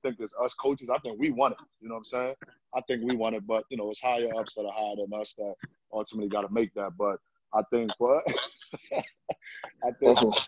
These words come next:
Speaker 1: right. I, I, I think, I think, I think at the end of the day, we were all one, and I think at some point we probably will get together and say, "Man, let's, let's just do something," because it is. I mean, for the competitive standpoint of it, man, we gotta take it back to how it used to be.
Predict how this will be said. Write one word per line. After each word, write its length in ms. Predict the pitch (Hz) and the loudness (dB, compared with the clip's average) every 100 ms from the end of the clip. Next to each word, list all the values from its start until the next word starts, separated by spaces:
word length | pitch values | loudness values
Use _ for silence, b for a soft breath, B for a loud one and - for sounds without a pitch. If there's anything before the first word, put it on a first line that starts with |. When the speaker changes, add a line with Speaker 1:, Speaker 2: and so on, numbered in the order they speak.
| - | -2
Speaker 1:
right. 260 | 131 131 110 - - | 2 4 2 -4 -6
I, 120 | 127 - - | -6 -6 -6
I, 100 | 123 131 | -6 -6
I 80 | 120 - | -10 2
think, 180 | 143 139 131 | 2 2 -2
I 60 | 123 | 0
think, 180 | 147 147 - | 0 0 0
I 80 | 135 | -6
think 200 | 131 139 | 0 0
at 100 | 127 | 2
the 100 | 135 | 0
end 140 | 139 127 | 0 0
of 80 | |
the 80 | 117 | -2
day, 420 | 117 131 120 104 - _ _ _ _ 101 | 2 4 4 0 -6 _ _ _ _ -4
we 160 | 120 143 | 4 6
were 140 | 127 | 6
all 320 | 110 120 117 | 4 4 4
one, 300 | 110 117 117 | 4 4 2
and 120 | 113 107 | 2 0
I 120 | 104 123 | -2 -4
think 160 | 104 | -6
at 80 | 101 | -8
some 240 | - 110 | -6 -8
point 240 | 95 107 101 | -4 -4 0
we 200 | 110 101 - | -2 -2 0
probably 540 | 120 117 110 101 107 | 4 6 4 2 0
will 280 | 101 104 95 _ _ _ | 0 -2 -4 _ _ _
get 140 | 113 110 | -2 0
together 220 | 101 104 | 2 0
and 80 | 98 | 0
say, 140 | 104 | -2
"Man, 200 | 101 101 | 0 2
let's, 100 | 110 | 2
let's 140 | 113 107 | 2 0
just 160 | 113 | 2
do 100 | 117 | 2
something," 320 | - 104 - - | 2 0 -2 -6
because 200 | 113 123 | 0 6
it 80 | 139 | 6
is. 160 | 104 | 6
I 60 | 107 | 6
mean, 220 | 113 110 - b - | 4 4 0 b -2
for 100 | - | 2
the 60 | - | 2
competitive 400 | 110 120 123 107 | 0 2 2 2
standpoint 400 | 113 104 110 104 | 0 -2 0 0
of 100 | 95 | 0
it, 60 | 95 | 0
man, 120 | 98 | 0
we 80 | 107 | 4
gotta 160 | 104 | 2
take 220 | - 104 | 2 0
it 80 | 95 | 2
back 180 | 101 95 | 0 0
to 60 | 101 | 0
how 100 | 101 95 | 2 2
it 60 | |
used 200 | 98 - | -2 -6
to 80 | 95 | -8
be. 160 | 87 | -8